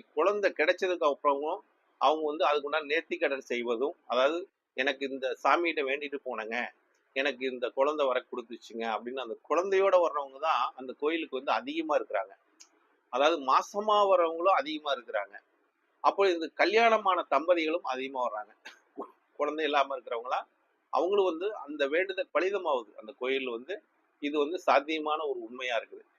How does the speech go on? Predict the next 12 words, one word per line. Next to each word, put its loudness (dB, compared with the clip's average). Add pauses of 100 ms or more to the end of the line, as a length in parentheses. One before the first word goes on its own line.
(220)
இப்ப 4
ஜாதகத்தில் 4
பார்க்கும்போது, 2 (500)
இப்ப -2
புத்திர 2
தோஷம் 2
உங்க 0
ஜாதகத்துல 2
இருக்குது. -2 (100)
இப்ப 2
ராகு, 6
கேது, -2